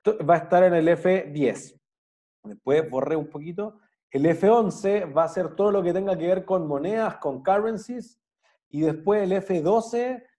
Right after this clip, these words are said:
va a ser todo lo que tenga que ver con, con portafolio. Ahí aparece client, pero después vamos a mostrar que en realidad tiene que ver con, con otro tipo de cosas, como que e-, ese botón ha pasado por varios nombres,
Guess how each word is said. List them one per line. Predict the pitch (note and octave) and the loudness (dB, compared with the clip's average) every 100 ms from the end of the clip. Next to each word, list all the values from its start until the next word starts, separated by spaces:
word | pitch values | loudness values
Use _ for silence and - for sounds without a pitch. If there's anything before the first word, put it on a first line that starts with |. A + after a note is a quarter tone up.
| _ - | _ -2
va | |
a | E3 | -2
ser | E3 F3+ - | -2 -6 -4
todo | F#3+ G3+ | -2 0
lo | G3+ | -2
que | F3 | -2
tenga | F#3 G3+ F#3+ | -4 -4 -4
que | E3 | -2
ver | F#3+ G3 | -4 -4
con, | F#3+ E3+ | -4 -4
con | F3 E3+ - | -4 -8 -2
portafolio. | F3 E3+ D#3+ - F3+ A2+ F#2+ - _ _ - | -2 0 -4 -2 -2 -2 -6 -14 _ _ -12
Ahí | B2+ E3+ | -2 0
aparece | F#3+ F3 G3+ F#3+ A3 | 2 2 0 -2 -4
client, | G#3+ G3+ C3 G#2+ F#2+ _ _ _ | 0 0 0 -6 -12 _ _ _
pero | A#2+ B2+ | -8 -6
después | C#3 C3+ E3+ | -8 -6 -4
vamos | F3+ F3 E3+ | -2 -2 -6
a | |
mostrar | D#3 - D3+ D#3+ D#3 | -8 -6 -4 -4 -6
que | C#3 | -12
en | |
realidad | B2+ B2+ A#2+ C3+ D#3 D#3+ D#3 | -8 -8 -4 -4 -2 -4 -8
tiene | - C#3+ C#3+ | -14 -14 -10
que | C3 | -6
ver | C#3+ C#3+ | -6 -8
con, | C3+ B2+ _ _ _ _ | -10 -12 _ _ _ _
con | - C#3 | -12 -8
otro | D#3 E3 | -2 -2
tipo | D#3 D#3+ | -2 -2
de | D#3+ | -2
cosas, | C3 B2+ D3 C#3 - | -2 -4 -4 -4 -6
como | B2+ B2 A#2 | -12 -10 -10
que | A#2+ | -10
e-, | - - D3 D#3+ | -10 -4 -2 -2
ese | E3 D#3+ F#3 | -4 0 4
botón | E3+ D#3+ F#3 G3+ | 6 6 6 4
ha | F#3+ | 4
pasado | F3 G3 G3+ F3+ | 2 4 4 4
por | D#3+ | 0
varios | D#3+ F3 F#3 | 0 0 0
nombres, | D3 A#2 G2 - | -2 -6 -8 -16